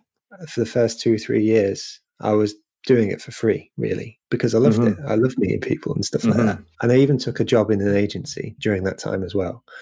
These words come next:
Speaker 1: So I'd left my first job and, and took a job working for an e-commerce agency, again, as a marketing manager. It was only really four years into the Marketing Meetup's journey that it was, like,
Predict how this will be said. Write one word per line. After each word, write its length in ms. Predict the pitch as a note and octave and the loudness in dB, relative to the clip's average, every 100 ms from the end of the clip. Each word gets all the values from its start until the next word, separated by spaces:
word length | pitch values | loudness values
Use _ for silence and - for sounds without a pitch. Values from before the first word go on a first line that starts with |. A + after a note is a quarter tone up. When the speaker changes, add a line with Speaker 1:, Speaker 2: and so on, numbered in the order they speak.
| - - - | -20 -20 -4
Speaker 1:
So 340 | - G2 G2 | 2 4 4
I'd 140 | - G2+ | 2 2
left 240 | A#2+ - | 0 0
my 80 | G#2 | -4
first 360 | - A2+ G#2 - | 0 0 0 2
job 240 | G#2+ G#2 | 2 2
and, 240 | F#2+ F#2+ G2 | -4 -6 -6
and 220 | F#2+ F#2+ - | -8 -10 -12
took 220 | - - | -10 -8
a 40 | |
job 280 | G#2 G2+ F#2+ - - - - _ | 0 0 0 -6 -20 -20 -20 _
working 340 | G#2 F#2+ - G#2 | 0 0 -2 -2
for 160 | G#2 | 0
an 80 | G2 | 0
e-commerce 540 | G2 - G2+ G2 F2+ | -2 -2 -2 -2 -2
agency, 520 | G#2 F#2 G2 - G#2 F#2+ | -4 -4 -4 -4 -2 0
again, 300 | C3 A#2 G#2 | 2 4 2
as 120 | F#2 | 0
a 40 | |
marketing 420 | G2+ G2+ - - G2+ | 0 0 -4 -4 0
manager. 420 | G#2 G2 - - _ _ _ - | 0 0 -4 -10 _ _ _ -2
It 80 | B2 | 0
was 120 | A#2+ | 4
only 240 | C#3 D3 | 6 6
really 280 | A#2+ B2+ A2+ | 4 4 4
four 300 | G#2 - A2 | 0 2 4
years 300 | G#2 G#2 G2+ | 4 2 0
into 160 | F#2+ - | -4 -4
the 60 | G#2 | -2
Marketing 360 | G2 - G2+ | -2 -2 -6
Meetup's 300 | F#2+ - D#2 | -6 -8 -4
journey 320 | - G#2+ G2+ | 0 2 2
that 220 | F2+ F#2+ - D3+ | 0 -2 -4 -10
it 120 | D#3+ F#2+ | -2 0
was, 160 | - - | 0 0
like, 300 | F#2 - | 0 0